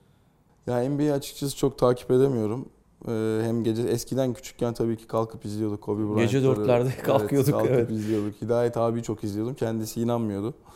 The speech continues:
Speaker 1: izlediğime.
Speaker 2: <laughs>
Speaker 1: "Sen," diyor, "kendi maçını bile izlemezsin." diyordu bana. Ee, onu çok izliyordum. Mehmet abi izliyordum. Ee, tabii ki şimdi daha çok arkadaşlarımı takip etmeye çalışıyorum yani.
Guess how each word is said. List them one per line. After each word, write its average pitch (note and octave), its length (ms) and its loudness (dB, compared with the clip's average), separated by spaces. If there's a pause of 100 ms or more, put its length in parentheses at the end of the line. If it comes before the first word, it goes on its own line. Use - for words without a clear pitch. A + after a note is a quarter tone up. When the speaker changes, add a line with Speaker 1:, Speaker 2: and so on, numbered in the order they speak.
(280)
Speaker 1:
izlediğime. A2 540 0
Speaker 2:
<laughs> - 0 -
Speaker 1:
"Sen," A#2+ 300 -2
diyor, A#2+ 120 0
"kendi B2 340 2
maçını C3 340 0
bile A#2 160 4
izlemezsin." G#2+ 580 -2
diyordu G#2 240 -4
bana. A2+ 220 -4 (1400)
Ee, G#2 280 0
onu A2+ 240 0
çok A#2+ 240 -4
izliyordum. G2+ 300 -2
Mehmet G#2+ 300 0
abi G#2 260 2
izliyordum. G2+ 500 -4 (640)
Ee, G#2 460 -4 (480)
tabii C3 220 0
ki - 120 -16
şimdi B2+ 380 -2
daha B2+ 180 4
çok - 340 -2 (400)
arkadaşlarımı C3+ 640 2
takip A2 320 0
etmeye G#2 300 -4
çalışıyorum G2+ 520 -8
yani. E2+ 200 -8